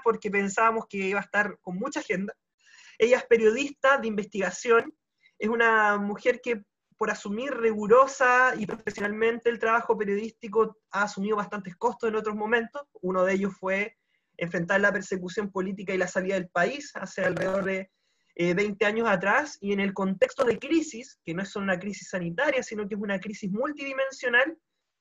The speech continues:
eh, también ha hecho una contribución específica de su labor periodística, contribuyendo con información de valor público. Así que, Alejandra, bienvenida. Sabemos que luego tienes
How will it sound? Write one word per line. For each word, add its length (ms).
eh, 220
también 580
ha 140
hecho 180
una 120
contribución 720
específica 680
de 80
su 100
labor 340
periodística, 920
contribuyendo 720
con 320
información 540
de 80
valor 420
público. 540
Así 200
que, 220
Alejandra, 800
bienvenida. 640
Sabemos 360
que 400
luego 240
tienes 180